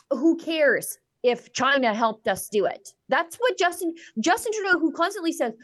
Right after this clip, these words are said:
"We have to do these things to protect our democracy." He's willing to sacrifice the fundamentals of our democracy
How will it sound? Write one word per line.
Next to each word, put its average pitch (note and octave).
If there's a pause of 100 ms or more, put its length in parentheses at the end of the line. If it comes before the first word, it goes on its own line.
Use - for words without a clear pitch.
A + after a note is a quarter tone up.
(160)
"We C4+
have F#4+
to A#3+
do E4+
these D4+
things C#4+
to C#4
protect D4
our B3
democracy." G#3+ (160)
He's F#4+
willing G4
to D4+
sacrifice C4
the -
fundamentals D4
of A3
our F#3+
democracy F#3+